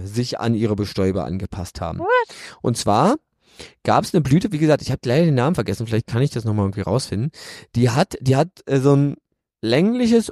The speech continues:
Speaker 1: unteres Blatt ausgebildet, wie so eine Schmolllippe, ja, wenn so Kinder schmollen und wenn so, wenn schmollen und sie
Speaker 2: Ah,
Speaker 1: eine Schippe
Speaker 2: aha.
Speaker 1: ziehen und ja,
Speaker 2: Ja.
Speaker 1: Unterlippe so voll, das hat die auch.
Speaker 2: Aha.
Speaker 1: Und, äh, das ist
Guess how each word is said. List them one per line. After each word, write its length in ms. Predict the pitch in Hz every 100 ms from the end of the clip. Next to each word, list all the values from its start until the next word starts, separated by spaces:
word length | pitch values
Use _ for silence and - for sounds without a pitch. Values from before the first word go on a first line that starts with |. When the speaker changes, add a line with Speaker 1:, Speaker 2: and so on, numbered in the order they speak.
| -
Speaker 1:
unteres 500 | 175 226 220 185 170
Blatt 420 | 127 123 170 -
ausgebildet, 640 | 117 113 - 104 95 92 104
wie 80 |
so 80 | 190
eine 120 | 208
Schmolllippe, 520 | 170 147 156 143 95 90
ja, 180 | 131
wenn 80 | 170
so 80 | 143
Kinder 340 | - 175 185
schmollen 300 | 170 151 190
und 60 | 196
wenn 100 | 156
so, 180 | 151 139
wenn 100 | 147
schmollen 200 | 156 185
und 100 | 160
sie 100 | 151
Speaker 2:
Ah, 560 | 196 208 214 214 196 180
Speaker 1:
eine 80 |
Schippe 180 | 185 170
Speaker 2:
aha. 120 | 180 185
Speaker 1:
ziehen 240 | 214 214
und 180 | 160 -
ja, 200 | 160 240 - _
Speaker 2:
Ja. 280 | 170 160 180
Speaker 1:
Unterlippe 320 | 185 196 196
so 80 | 196
voll, 120 | 196 - - -
das 140 | 143 151
hat 140 | 147
die 80 | 135
auch. 300 | 135 330 - -
Speaker 2:
Aha. 440 | 185 165 170 180 175
Speaker 1:
Und, 260 | 170 170
äh, 140 | - 156
das 140 | 175
ist 260 | 220 -